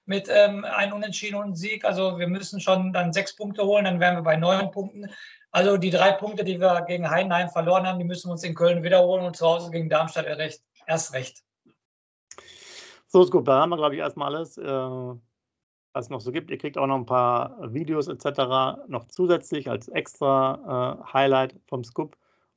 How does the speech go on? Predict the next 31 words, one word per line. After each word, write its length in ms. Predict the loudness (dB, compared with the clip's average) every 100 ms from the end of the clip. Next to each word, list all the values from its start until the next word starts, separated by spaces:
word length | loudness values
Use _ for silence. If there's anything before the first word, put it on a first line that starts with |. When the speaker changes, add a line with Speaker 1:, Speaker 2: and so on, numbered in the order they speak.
| _
Speaker 2:
Und 420 | -6 -6 -6 -6
dann 220 | -2 -2 0
bleibt 260 | -2 -2
mir 140 | -4 -4
eigentlich 220 | -6 -10
nur 100 | -10
zu 100 | -4
sagen, 320 | 2 2 2
euch 240 | -2 -4
eine 80 | -4
schöne 220 | -6 -4
Woche. 280 | -4 -4 -6
Scoop 380 | -8 -6 -6 -6
einen 380 | -8 -8 -10 -16 _ _ _ 0
coolen 180 | 2 4
Rausschmeißer 720 | 2 2 0 -4 -4 -2 -4
und 140 | 0
dann 260 | -2 -2 -8 _ _ _ _ _ -2
geht's 180 | -2 0
auf 120 | -2
jeden 200 | -2 0
Fall 140 | 0
los 340 | 2 2 0 -2
gegen, 420 | -2 0 -4 -4
äh, 380 | -2 0 -2 -8
Köln 340 | -2 0 0 -2
mit 140 | -6
dem 100 | -10
Vor-, 400 | -2 0 0 -2 _
Vorbericht 480 | -2 -2 -4 -6 -14
demnächst. 500 | -4 -2 -2 -6 -10